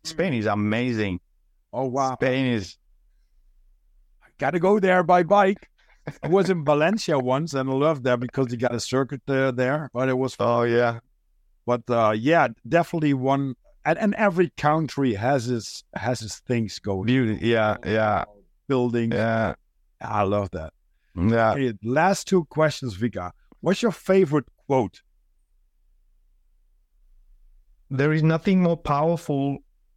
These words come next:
Speaker 1: than the idea whose time has come." That's my favorite quote. And I think that's the reason we are here discussing the true earth, true geography, the true cosmology, right, of this realm.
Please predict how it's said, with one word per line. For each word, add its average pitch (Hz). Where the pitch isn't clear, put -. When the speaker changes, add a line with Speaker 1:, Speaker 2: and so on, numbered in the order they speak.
Speaker 1:
than 127
the 131
idea 127
whose 127
time 131
has 123
come." 113
That's 139
my 139
favorite 127
quote. 113
And 110
I 113
think 131
that's 127
the 131
reason 131
we 123
are 120
here 123
discussing 117
the 110
true 120
earth, 117
true 120
geography, 117
the 113
true 123
cosmology, 110
right, 98
of 110
this 110
realm. 104